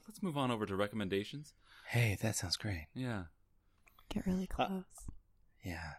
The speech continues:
Speaker 1: Get really, really
Speaker 2: My
Speaker 1: close to the microphone.
Speaker 2: I'm really close to the microphone.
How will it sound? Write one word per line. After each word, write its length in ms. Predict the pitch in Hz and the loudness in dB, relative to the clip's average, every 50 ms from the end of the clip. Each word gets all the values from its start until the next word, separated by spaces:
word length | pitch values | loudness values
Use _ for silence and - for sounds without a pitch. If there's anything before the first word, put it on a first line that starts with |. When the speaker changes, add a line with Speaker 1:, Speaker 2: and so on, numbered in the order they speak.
| - - - | -12 -6 -4
Speaker 1:
Get 120 | 110 104 | 0 2
really, 220 | 104 104 104 104 - - | 6 8 8 8 10 10
really 100 | 92 135 | 12 12
Speaker 2:
My 120 | 143 143 | 12 12
Speaker 1:
close 240 | - - 92 90 - | 12 12 12 12 12
to 80 | - 82 | 12 12
the 60 | 82 | 12
microphone. 500 | 82 82 - - - - 90 90 85 - - - - - - - - - - - | 12 12 12 12 12 12 12 12 12 12 10 10 10 6 0 -10 -14 10 12 12
Speaker 2:
I'm 180 | 101 92 90 | 12 12 12
really 220 | 87 87 80 82 - | 12 12 12 12 10
close 260 | - 90 82 73 - | 10 10 10 10 8
to 60 | 85 | 8
the 80 | 80 71 | 6 6
microphone. 1400 | - - - 73 71 - - 98 78 - 78 - - - - - 123 - 277 381 339 233 - 127 113 - 95 | 6 4 4 4 6 8 10 10 10 10 8 8 8 6 6 8 10 12 12 12 12 12 12 12 12 12 12